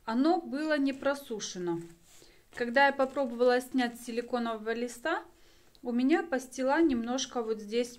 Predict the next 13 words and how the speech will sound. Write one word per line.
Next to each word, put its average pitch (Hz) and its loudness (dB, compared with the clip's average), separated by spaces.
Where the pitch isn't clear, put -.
прилипла, 208 -2
и 202 -2
осталось 262 2
вот 240 -4
такое 254 4
пятнышко. 185 -6
Поэтому 285 2
я 277 4
ее 269 2
сняла 254 2
с 220 -2
силиконового 220 -4
коврика 381 -2